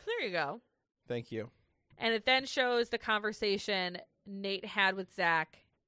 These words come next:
Speaker 1: after the fact, um, where he kind of confronts him and he's like, you know, "You, like, you said this thing that wasn't true."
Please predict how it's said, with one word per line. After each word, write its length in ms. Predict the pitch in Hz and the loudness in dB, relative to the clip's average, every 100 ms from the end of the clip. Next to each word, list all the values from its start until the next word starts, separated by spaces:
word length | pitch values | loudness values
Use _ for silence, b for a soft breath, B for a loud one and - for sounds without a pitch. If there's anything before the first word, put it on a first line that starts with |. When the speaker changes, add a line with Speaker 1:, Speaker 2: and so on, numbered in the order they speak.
| - | 0
Speaker 1:
after 360 | 202 190 - | 2 2 -2
the 140 | 165 147 | -8 -8
fact, 520 | - - - _ - _ _ _ _ - | -14 -14 -16 _ -20 _ _ _ _ -6
um, 240 | 190 185 | -4 -2
where 140 | 190 185 | -2 -4
he 60 | |
kind 180 | 180 196 | -4 -6
of 100 | 185 | -6
confronts 480 | - 190 - 175 175 | -10 -8 -4 -4 -4
him 340 | 196 170 170 | -4 -4 -4
and 80 | 165 | -6
he's 120 | 160 156 | -10 -8
like, 200 | 147 - | -10 -10
you 60 | |
know, 160 | 147 147 | -14 -12
"You, 580 | 151 170 165 160 156 - _ _ _ _ _ - | -8 -6 -4 -6 -8 -12 _ _ _ _ _ -12
like, 200 | 170 - | -12 -10
you 80 | 175 | -6
said 260 | - 214 | 0 0
this 140 | 202 196 | 0 -4
thing 300 | 208 185 180 | -2 -2 -2
that 120 | 131 | -6
wasn't 320 | 165 202 196 | -2 -2 -4
true." 560 | - 190 175 170 165 165 | -6 -2 0 0 -2 -4